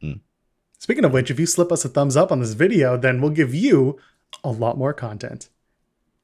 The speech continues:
Speaker 2: Anyway,
Speaker 1: So much more?
Speaker 2: let's talk about the Raw season premiere.
Speaker 1: Sure, if you wanna play into their nonsense. <laughs>
Speaker 2: Yes.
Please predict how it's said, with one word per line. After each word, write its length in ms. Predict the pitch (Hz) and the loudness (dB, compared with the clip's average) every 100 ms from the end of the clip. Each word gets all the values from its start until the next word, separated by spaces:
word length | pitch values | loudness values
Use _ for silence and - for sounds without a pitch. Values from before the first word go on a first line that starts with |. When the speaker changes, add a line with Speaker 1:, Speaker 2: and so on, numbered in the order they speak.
| _ - | _ -6
Speaker 2:
Anyway, 160 | 240 120 | -2 2
Speaker 1:
So 120 | 90 | 2
much 220 | 101 - | 0 0
more? 320 | 107 117 139 _ _ _ _ _ - _ _ - | 2 2 -2 _ _ _ _ _ -20 _ _ 0
Speaker 2:
let's 140 | - | 6
talk 160 | 190 175 | 8 10
about 220 | 175 156 | 8 6
the 80 | 156 | 2
Raw 680 | 139 143 170 180 185 185 160 _ | 2 4 8 8 8 6 2 _
season 520 | - - 165 160 147 | -6 -2 0 2 0
premiere. 580 | 139 127 123 123 - - _ _ _ _ _ - | 0 -2 -4 -8 -12 -20 _ _ _ _ _ -4
Speaker 1:
Sure, 480 | - - 76 76 - _ _ | -2 0 0 -2 -4 _ _
if 100 | - | -8
you 60 | 90 | -4
wanna 240 | 82 80 76 139 _ _ _ _ | -4 -4 -8 -16 _ _ _ _
play 300 | - 95 78 | 0 2 2
into 160 | 80 80 | 0 -2
their 160 | 82 | -4
nonsense. 760 | 73 73 71 78 - 90 87 - _ _ | -4 -6 -6 -6 -6 -6 -6 -10 _ _
<laughs> 160 | _ | _
Speaker 2:
Yes. 720 | 175 143 104 - - - - | 0 0 -4 -4 -4 -6 -8